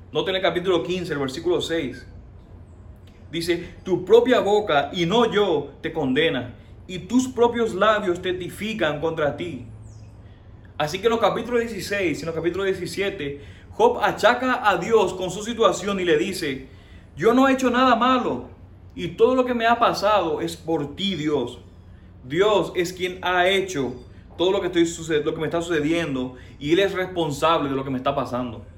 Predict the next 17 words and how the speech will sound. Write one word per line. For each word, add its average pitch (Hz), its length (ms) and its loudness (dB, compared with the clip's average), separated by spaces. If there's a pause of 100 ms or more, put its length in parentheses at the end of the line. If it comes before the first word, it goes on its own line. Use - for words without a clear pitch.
(1120)
Y 170 80 0
el 190 60 0
asunto, 226 360 -4
mis 220 140 -6
hermanos, 185 360 -6
con 156 200 -8
Job 135 360 -4 (1000)
es 170 180 -8
que 175 160 -4
él 208 100 -8
no 220 60 -6
entendía 196 600 -4
el 147 120 -4
porqué 160 420 0
de 196 60 -4
la 185 80 -2
situación. 156 560 -10